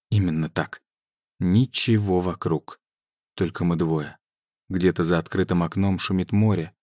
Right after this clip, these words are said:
Руся тянется ко мне. На ней белый пеньюар, прозрачный и лёгкий, как морская пена.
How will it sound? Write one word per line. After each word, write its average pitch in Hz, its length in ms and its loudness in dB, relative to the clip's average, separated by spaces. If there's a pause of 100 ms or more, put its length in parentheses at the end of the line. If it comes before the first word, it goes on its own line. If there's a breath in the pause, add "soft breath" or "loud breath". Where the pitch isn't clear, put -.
(320)
Руся 110 380 0
тянется 113 580 0
ко 92 140 -2
мне. 85 320 -2 (360)
На 90 100 -2
ней 85 160 2
белый 82 320 2
пеньюар, 87 600 0 (280)
прозрачный 87 840 -2
и - 20 0
лёгкий, 104 360 -2
как 92 200 -4
морская 95 420 -2
пена. 82 400 -4